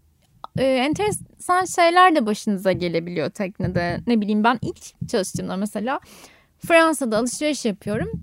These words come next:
Tabii bu arada şey, Fransa'daki marketlerdeki ürünlerin <laughs> üzerinde hepsi Fransızca yazılı. Asla İngilizce bir açıklama yok. Mesela beni en çok zorlayan şeylerden biri oydu.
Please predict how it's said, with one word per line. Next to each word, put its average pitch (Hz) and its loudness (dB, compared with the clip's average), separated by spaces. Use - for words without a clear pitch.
Tabii 294 -4
bu 294 -2
arada 294 0
şey, 254 0
Fransa'daki 269 -4
marketlerdeki 208 -4
ürünlerin 269 4
<laughs> 403 2
üzerinde 240 -2
hepsi 349 -4
Fransızca 240 2
yazılı. 190 -2
Asla 269 0
İngilizce 220 2
bir 208 2
açıklama 277 -2
yok. 277 0
Mesela 254 0
beni 262 2
en 269 4
çok 254 0
zorlayan 226 4
şeylerden 214 0
biri 285 -6
oydu. 220 0